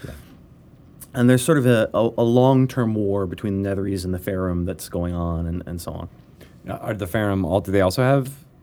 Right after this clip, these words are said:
Speaker 3: flo-, floating cities?
Speaker 2: No,
Speaker 3: Or they
Speaker 2: no,
Speaker 3: like
Speaker 2: they, they actually live underground. And,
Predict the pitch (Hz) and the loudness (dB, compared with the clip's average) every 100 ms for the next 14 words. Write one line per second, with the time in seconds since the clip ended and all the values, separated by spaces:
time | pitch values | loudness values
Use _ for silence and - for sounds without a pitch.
0 | _ _ - - - 147 143 135 131 147 | _ _ -14 -12 -2 2 6 6 6 4
1 | 147 156 196 196 202 113 165 156 208 220 | 4 6 6 6 4 4 2 0 -4 -4
2 | - 175 165 160 110 139 151 87 82 | -4 -2 0 -2 0 2 2 0 2